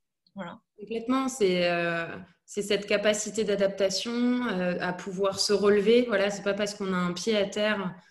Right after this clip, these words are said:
Speaker 2: euh, et qu'on est fatigué que, euh, pour autant on baisse les bras, non. Euh, c'est se battre, c'est surpasser, euh, les difficultés,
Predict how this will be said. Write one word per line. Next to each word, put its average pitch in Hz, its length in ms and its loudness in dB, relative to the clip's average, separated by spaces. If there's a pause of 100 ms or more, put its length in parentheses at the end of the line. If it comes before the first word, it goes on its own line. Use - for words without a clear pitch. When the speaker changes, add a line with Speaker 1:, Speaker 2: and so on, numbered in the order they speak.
(300)
Speaker 2:
euh, 170 220 -2
et 185 120 -2
qu'on 196 180 -2
est 196 80 0
fatigué 208 580 0
que, 220 120 -2
euh, 175 500 0
pour 180 240 -8
autant 190 280 -4
on 196 100 -2
baisse 180 280 -2
les 185 100 -2
bras, 196 300 -2
non. 214 340 -2 (120)
Euh, 165 260 -4
c'est 165 260 -4
se 160 120 -8
battre, 202 400 -2
c'est 170 360 -6
surpasser, 185 800 -2
euh, 170 180 -2
les 165 160 -4
difficultés, 185 880 -4